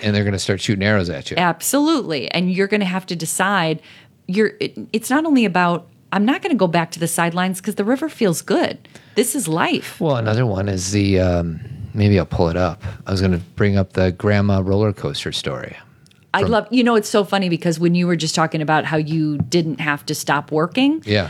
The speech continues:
Speaker 2: I thought about Parenthood because one of Todd and my favorite scenes in Parenthood, we have so many favorite scenes, and we did a whole pop culturing about it, by the way,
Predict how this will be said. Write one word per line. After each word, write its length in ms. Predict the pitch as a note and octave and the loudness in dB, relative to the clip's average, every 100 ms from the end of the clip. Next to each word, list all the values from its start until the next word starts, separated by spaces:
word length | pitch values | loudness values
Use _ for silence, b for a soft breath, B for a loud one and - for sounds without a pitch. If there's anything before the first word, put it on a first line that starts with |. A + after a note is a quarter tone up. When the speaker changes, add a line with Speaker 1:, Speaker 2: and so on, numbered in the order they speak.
| B | B
Speaker 2:
I 100 | F3+ | -4
thought 240 | F#3 F#3 F3 | 0 0 2
about 240 | E3+ E3 | 2 0
Parenthood 480 | F3+ F3 E3+ D#3+ D#3+ | -2 -2 0 0 -2
because 460 | D#3 - D#3 D3 C#3+ | -4 0 0 0 -2
one 180 | D#3 | -2
of 100 | D#3 | -2
Todd 280 | - D#3 D3 | -2 -2 0
and 100 | D3+ | 0
my 140 | D3+ D3 | -2 -2
favorite 400 | - D3 D3 - | -2 -2 -2 2
scenes 200 | C#4 B3 | 2 2
in 120 | E3+ | 0
Parenthood, 580 | E3 D#3+ D#3 D#3 D#3 D#3 B F3+ | 0 -2 0 0 -2 -4 B 0
we 80 | |
have 100 | E3+ | 0
so 160 | - D#3+ | 2 -2
many 180 | D3+ C3+ | -2 -4
favorite 340 | D#3 D3+ D3 | -2 -2 -2
scenes, 460 | - D#3 D3+ D#3+ - | -2 -2 -2 -4 -4
and 100 | F3+ | -2
we 60 | F3+ | 0
did 160 | E3+ D3+ | 2 2
a 20 | |
whole 160 | E3+ | 2
pop 240 | D3 D#3 - | 2 0 0
culturing 340 | D#3+ D3+ D3 | 0 0 -4
about 220 | D3 D3+ | -2 0
it, 80 | D3 | 0
by 140 | - C#3+ | 0 2
the 80 | |
way, 180 | D3 F3 | 0 -2